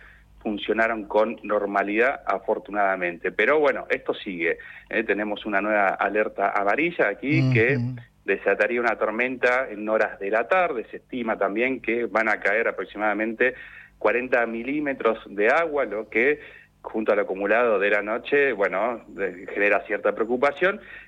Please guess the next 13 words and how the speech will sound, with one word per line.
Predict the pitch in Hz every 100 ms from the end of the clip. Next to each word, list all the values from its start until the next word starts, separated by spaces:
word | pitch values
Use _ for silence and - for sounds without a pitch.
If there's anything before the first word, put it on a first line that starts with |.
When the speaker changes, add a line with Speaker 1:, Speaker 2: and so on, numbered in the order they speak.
| -
Speaker 1:
y | 117 151
también | 156 131 135 156 165 160 -
cierto | - - 131
protagonismo | 110 113 113 123 139 131 139 131
del | 107 113 117
viento, | 127 156 135 110 92
que | 113 127
alcanzaría | 110 - 95 95 - 98 117 110 101
rachas | 101 120 - 127 127 - - - _
de | 95 110 131 -
setenta | 101 98 123 123 120 120 120 -
kilómetros. | 101 95 92 87 85 - 90 -
Bueno, | 117 113 92